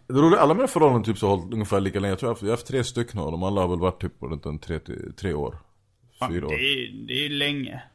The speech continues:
Speaker 1: Ja, men det är också för att jag har en fantastisk talang av att skjuta upp saker också. <laughs> Så jag tror så här, alla mina förhållanden typ så här, sista året har bara varit att vi båda bara har driftat i det.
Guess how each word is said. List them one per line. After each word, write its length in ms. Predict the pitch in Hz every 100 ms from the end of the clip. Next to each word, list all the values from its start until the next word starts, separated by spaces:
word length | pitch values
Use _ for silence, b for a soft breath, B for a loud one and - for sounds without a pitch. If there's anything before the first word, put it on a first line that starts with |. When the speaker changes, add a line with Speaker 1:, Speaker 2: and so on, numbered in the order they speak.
| -
Speaker 1:
Ja, 480 | 107 120 120 117 98
men 180 | 104
det 60 | 104
är 20 |
också 160 | 104 -
för 120 | 98
att 60 | 95
jag 60 |
har 40 | 90
en 40 |
fantastisk 840 | - 95 - 110 - 92 - - -
talang 340 | 95 92 90
av 100 | 80
att 80 | -
skjuta 200 | 87 -
upp 140 | 85
saker 360 | - 82 - 82
också. 260 | 87 123
<laughs> 840 | 120 190 160 - 247 233 - 165 135
Så 200 | - 139
jag 120 | 123
tror 160 | 135
så 100 | 120
här, 80 | 107
alla 200 | 113 120
mina 180 | 120 110
förhållanden 440 | 98 113 110 101
typ 120 | 87 82
så 60 |
här, 80 | 87
sista 280 | 107 95 104
året 280 | 107 98 87
har 60 |
bara 140 | 82 85
varit 200 | 85 87
att 140 | 78
vi 60 | 85
båda 320 | 87 87 90
bara 140 | 78 80
har 180 | 82 78 - 82 -
driftat 480 | 101 90 - 90 -
i 160 | 92
det. 120 | 85